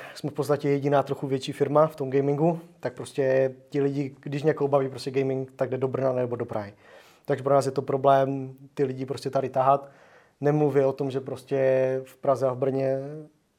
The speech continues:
jsou ty platy trošku někde jinde, protože tam jsou většinou zahraniční investoři a tak dále. Snažíme se to dorovnávat, ale prostě jako pořád,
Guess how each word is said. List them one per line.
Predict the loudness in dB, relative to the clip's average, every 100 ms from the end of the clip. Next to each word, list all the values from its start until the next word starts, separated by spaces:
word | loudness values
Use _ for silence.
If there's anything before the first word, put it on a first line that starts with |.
| _ _ _ _
jsou | -12 -8
ty | -4
platy | -4 -2 -6
trošku | -8 -4
někde | -4 -2 -4
jinde, | 0 2 2 -2
protože | -14 -14
tam | -14
jsou | -12 -14
většinou | -10 -10 -8 -6
zahraniční | -4 -4 -4 -6
investoři | -8 -8 -8 -8
a |
tak | -6 -4
dále. | 2 2 2 -6 -20 -20 -20
Snažíme | 0 2 2 0
se | 2
to | 6
dorovnávat, | 8 8 6 6 6 6
ale | 4 2
prostě | -2 -4
jako | -4 -6
pořád, | -4 4 6 6